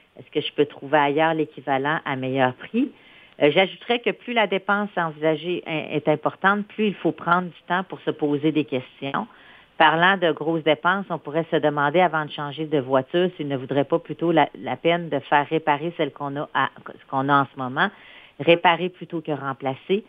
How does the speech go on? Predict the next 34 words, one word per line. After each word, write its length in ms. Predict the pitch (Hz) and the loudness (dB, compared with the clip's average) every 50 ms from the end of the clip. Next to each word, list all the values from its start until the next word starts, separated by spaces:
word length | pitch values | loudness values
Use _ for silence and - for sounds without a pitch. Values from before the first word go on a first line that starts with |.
| _ _ _ _ _ - | _ _ _ _ _ -2
On 120 | 180 190 | -2 -2
pourrait 320 | 190 202 196 170 202 196 | 0 0 2 2 2 2
se 60 | 196 - | 2 -2
poser 240 | - 180 165 170 185 | -4 -4 -2 0 2
la 140 | 175 165 160 | 2 2 2
question 440 | - - 151 - - - 165 165 | 0 -4 -6 -6 -4 -6 -6 -6
plus 180 | 160 - 156 139 - - | -6 -8 -12 -14 -14 -14
souvent. 320 | - 127 127 135 147 185 - - - - - - _ | -18 -8 -4 -2 -2 -2 -4 -10 -18 -20 -20 -20 _
Rappelons 400 | 147 156 156 - - - 196 196 | 2 4 4 4 4 0 0 0
aussi 260 | 185 165 - - 208 | 0 -4 -6 -10 -10
que, 120 | 202 - 156 | -2 0 -2
contrairement 580 | 147 - 170 170 175 175 180 175 170 165 175 | 0 2 0 0 0 0 0 0 0 2 0
à 80 | 180 185 | 0 -2
ce 60 | - - | 0 -2
que 60 | - | -4
beaucoup 320 | 143 139 147 - _ - 156 | -4 -4 -10 -14 _ -14 -12
de 40 | |
gens 220 | - 156 156 143 131 | -8 -6 -6 -6 -6
croient, 260 | - - _ 165 180 | -8 -8 _ -6 -4
là, 120 | 185 165 | -2 -2
on 40 | 143 | 0
n'a 140 | 139 139 135 | 0 0 0
pas 220 | 135 - 196 196 | 4 4 2 2
toujours 520 | 196 - 190 180 160 147 165 175 175 170 160 | 4 0 0 0 0 0 -2 -4 -4 -4 -4
un 120 | 147 143 | -4 -4
dix 340 | 131 127 127 139 160 160 147 | -4 -6 -6 -4 -4 -2 2
jours 320 | 151 170 175 175 170 165 | 4 4 4 4 4 2
pour 240 | 160 - 151 139 143 | 0 0 -2 0 2
annuler 460 | 143 139 139 139 139 135 143 156 - - | 2 2 2 0 -2 -2 0 0 0 -2
un 160 | 147 135 135 | -4 -6 -6
achat 300 | 135 135 - - - 165 | -6 -8 -6 -2 0 0
ou 160 | 156 139 139 | 0 0 -4
un 80 | 135 123 | -8 -10
contrat. 420 | - 131 127 123 - - - 180 | -10 -10 -10 -10 -8 -6 -6 -6